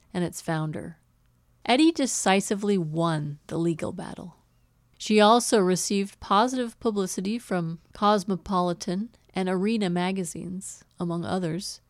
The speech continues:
and a favorable biography from Sybil Wilbur. Meanwhile, she faced many other internal battles over control of her rapidly growing organization. Some of her students were leading rebellions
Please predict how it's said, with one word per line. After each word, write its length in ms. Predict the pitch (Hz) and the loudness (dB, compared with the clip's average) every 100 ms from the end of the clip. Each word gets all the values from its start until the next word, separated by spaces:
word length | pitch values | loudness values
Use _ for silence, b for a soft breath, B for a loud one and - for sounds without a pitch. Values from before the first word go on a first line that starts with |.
| _ | _
and 140 | 240 | -2
a 40 | 233 | 2
favorable 640 | - 233 226 220 202 196 | 6 6 6 4 2 0
biography 680 | 190 170 165 165 175 - 190 | 2 4 4 2 -2 -2 -4
from 280 | - 190 165 | -2 -4 -4
Sybil 340 | - 190 175 | -2 0 2
Wilbur. 500 | 160 180 175 - 170 - _ _ _ _ _ _ _ | 2 0 -2 -8 -12 -20 _ _ _ _ _ _ _
Meanwhile, 720 | - 226 254 185 156 147 151 190 _ | 0 2 4 4 2 0 -6 -12 _
she 180 | - 262 | -2 0
faced 440 | - 269 262 - - | 6 6 6 -2 -4
many 340 | 220 254 294 | 0 2 2
other 300 | 247 220 226 - | 2 2 0 0
internal 520 | 214 202 - 202 185 | -2 0 0 0 0
battles 640 | 165 170 170 165 - 151 - | 0 -2 0 -4 -8 -10 -6
over 220 | 170 175 | -4 -4
control 920 | 170 185 170 - 226 226 196 170 170 | -4 -4 -4 -2 2 4 4 0 -4
of 180 | - 175 | -8 -12
her 200 | - 190 | -6 -6
rapidly 600 | 175 170 180 214 220 208 | -2 0 0 0 -4 -4
growing 440 | 202 196 190 180 180 | -2 0 0 0 -4
organization. 920 | 190 170 170 160 180 190 - - - - _ _ _ _ | -4 -4 -4 -4 -4 -4 -6 -12 -14 -18 _ _ _ _
Some 240 | - 208 | -4 -2
of 140 | 214 208 | 0 0
her 120 | 220 | 0
students 680 | - - 254 254 254 - - | 0 0 0 0 -2 -6 -8
were 240 | 185 196 | -2 0
leading 480 | 185 208 240 269 254 | 0 0 0 -2 -2
rebellions 1040 | 240 208 196 190 175 160 160 170 175 - | -2 0 0 0 2 0 -2 -4 -8 -14